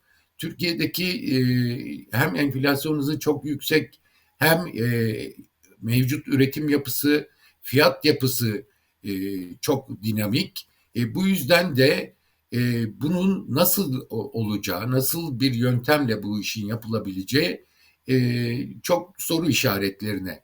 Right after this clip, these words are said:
neden oluyor. E, çok fazla yani üretimde, tarımda, e, diğer alanlarda üreticiyi mi destekleyecekler?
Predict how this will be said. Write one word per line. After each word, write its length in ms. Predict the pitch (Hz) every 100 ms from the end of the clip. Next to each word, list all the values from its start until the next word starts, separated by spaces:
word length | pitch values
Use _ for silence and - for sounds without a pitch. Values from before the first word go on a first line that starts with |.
| -
neden 320 | 95 92 90
oluyor. 380 | 82 82 107 170 - - - _ -
E, 360 | 117 110 110 110
çok 280 | 160 151 -
fazla 340 | 135 123 131
yani 360 | 127 123 131 135
üretimde, 760 | 113 127 131 131 123 135 131 -
tarımda, 760 | 110 110 127 113 127 131 - _ _ _ _
e, 260 | 107 113 107
diğer 260 | 127 143
alanlarda 800 | 135 127 120 123 123 123 110 127 117
üreticiyi 640 | 113 120 - 101 113 151
mi 120 | 143
destekleyecekler? 1040 | 151 - 151 143 156 139 143 139 147 147